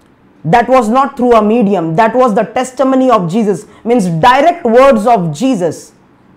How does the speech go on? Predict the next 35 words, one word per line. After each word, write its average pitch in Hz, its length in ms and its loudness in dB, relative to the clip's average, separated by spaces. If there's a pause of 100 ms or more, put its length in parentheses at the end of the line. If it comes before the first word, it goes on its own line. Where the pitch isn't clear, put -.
(360)
to 247 120 0
the 240 100 4
churches. 240 800 -2 (400)
Direct 277 400 2
word 277 320 2
of, 247 260 -2
words 240 400 4
of 196 220 0
Jesus 196 460 -4 (240)
to 180 100 2 (140)
kings, 302 480 2
to 254 180 -2 (140)
people 285 500 2
and 226 220 -4
to 247 100 -2
nations. 226 720 -6 (680)
Hallelujah. 233 600 0
That 233 180 0
is 240 100 -2
the 233 140 0
sound 277 460 -2
of 254 140 -4
many 254 200 -2
waters, 226 520 -2 (180)
the 214 140 -4
spirit 269 400 -2
of - 180 -2
prophecy. 254 640 -2 (240)
And 233 340 -4 (140)
in 247 240 -2
other 277 300 2
words, 254 340 2
to 254 120 -4
explain 269 540 -2
you, 269 280 -2